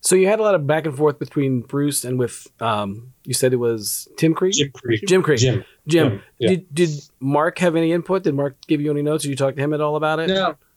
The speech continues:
Speaker 2: no, we did not, did not. Uh, it was just really, it was the three of us working on the adaptation. Then, of course, it all gets turned over to Sam Liu, who's a director, who's an amazing director. We, uh, a couple of months ago, a short that we did with Neil Gaiman's Death character came out on the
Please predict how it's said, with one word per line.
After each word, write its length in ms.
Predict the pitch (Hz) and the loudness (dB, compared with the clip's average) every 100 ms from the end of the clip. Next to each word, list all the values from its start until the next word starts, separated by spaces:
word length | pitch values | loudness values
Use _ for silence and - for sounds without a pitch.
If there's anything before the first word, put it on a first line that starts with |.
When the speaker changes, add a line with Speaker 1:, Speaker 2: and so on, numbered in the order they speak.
| - | -2
Speaker 2:
no, 200 | 202 151 | 0 2
we 80 | |
did 200 | 127 160 | 0 -2
not, 300 | 165 156 110 - | -2 -6 -6 -6
did 140 | 135 | -6
not. 260 | 143 113 95 - | -4 -4 -6 -6
Uh, 640 | 117 117 117 117 117 117 | -2 0 0 0 0 0
it 60 | 123 | 2
was 160 | 123 | 2
just 280 | 147 139 - | 2 0 0
really, 240 | 131 135 | 0 0
it 80 | 123 | 0
was 220 | 123 - | -2 -4
the 60 | - | 0
three 140 | 135 | 2
of 120 | 131 110 | 4 2
us 180 | 107 | -2
working 260 | 110 107 113 | -2 -2 -2
on 100 | 107 | 0
the 120 | 107 | 0
adaptation. 500 | 104 101 110 107 110 | 0 0 2 2 2
Then, 100 | 110 | 2
of 80 | 110 | 0
course, 260 | 110 117 117 | 2 0 2
it 40 | |
all 100 | 113 | 2
gets 200 | 113 110 | 2 0
turned 240 | - 113 | 0 0
over 200 | 117 110 | 2 2
to 80 | 107 | 0
Sam 340 | - 123 113 113 | 0 2 2 2
Liu, 160 | 117 | 4
who's 160 | 110 107 | 4 2
a 60 | |
director, 580 | 107 104 117 - 110 104 _ _ _ - - | 2 2 0 0 -2 -2 _ _ _ -20 -2
who's 200 | 127 110 | 0 2
an 160 | 113 110 | 2 2
amazing 520 | 120 123 123 123 110 | 2 2 2 2 2
director. 420 | 107 107 104 110 | 2 2 0 -2
We, 300 | 101 110 110 | 0 2 4
uh, 220 | 107 104 104 | 4 2 -2
a 60 | - _ _ - | -8 _ _ -4
couple 160 | - 131 | 2 4
of 60 | |
months 220 | 123 123 | 4 2
ago, 200 | 120 113 | 0 2
a 40 | 107 | 2
short 360 | - 131 127 | 2 2 2
that 120 | 123 107 | 0 -4
we 120 | 104 | -2
did 180 | 110 107 | -2 -2
with 160 | 107 | -2
Neil 180 | 113 107 | 0 0
Gaiman's 360 | 107 107 104 - | 0 -2 -2 -2
Death 260 | 113 107 | -2 -2
character 420 | - 107 101 - | -2 0 0 -4
came 280 | 101 - 104 | -6 -4 -2
out 160 | 104 101 | 0 -2
on 160 | 98 | -4
the 240 | 98 98 | -4 -4